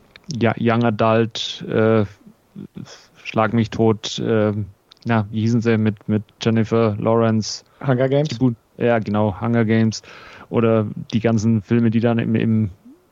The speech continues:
Speaker 1: dem Fahrwasser auch hochkamen, äh, hoch, mit hochkamen. Ähm, das sah jetzt ein bisschen, ja, äh, äh,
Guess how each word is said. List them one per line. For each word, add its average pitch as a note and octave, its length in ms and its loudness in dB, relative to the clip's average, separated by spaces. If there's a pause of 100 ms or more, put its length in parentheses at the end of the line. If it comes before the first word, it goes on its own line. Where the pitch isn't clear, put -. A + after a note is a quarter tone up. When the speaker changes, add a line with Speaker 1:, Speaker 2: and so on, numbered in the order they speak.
(220)
Speaker 1:
dem A2+ 140 2
Fahrwasser A#2 580 0
auch A2+ 220 -4
hochkamen, A#2 640 -2
äh, - 360 -6
hoch, A#2 240 2
mit A#2+ 200 -2
hochkamen. A2+ 600 2 (380)
Ähm, G#2+ 360 2
das G#2+ 180 -2
sah A2 160 2
jetzt - 160 -2
ein A2 40 -4
bisschen, G#2 480 0 (800)
ja, G2 280 2 (100)
äh, G2+ 520 0
äh, F#2+ 40 -2